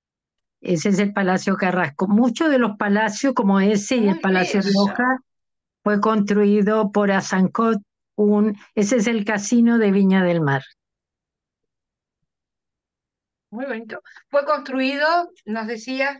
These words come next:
Speaker 2: perdón, el palacio,
Speaker 1: En
Speaker 2: sí, sí.
Speaker 1: mil novecientos seis por Azancot,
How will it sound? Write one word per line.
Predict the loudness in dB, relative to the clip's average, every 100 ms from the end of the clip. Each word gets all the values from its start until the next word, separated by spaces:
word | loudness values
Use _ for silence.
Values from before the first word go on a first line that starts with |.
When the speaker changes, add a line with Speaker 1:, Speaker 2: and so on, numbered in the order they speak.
| -10
Speaker 2:
perdón, | -10 -8 -10 -12 -20 _ -14
el | -10
palacio, | -6 -4 -4 -6 -2
Speaker 1:
En | 2
Speaker 2:
sí, | 4
sí. | 4
Speaker 1:
mil | 4
novecientos | 2 0 0 2 2 0 -2 -4
seis | -4 0 2 2 0 -2
por | 0 2 2 0 0 -2 -4
Azancot, | -4 -2 0 0 2 0 0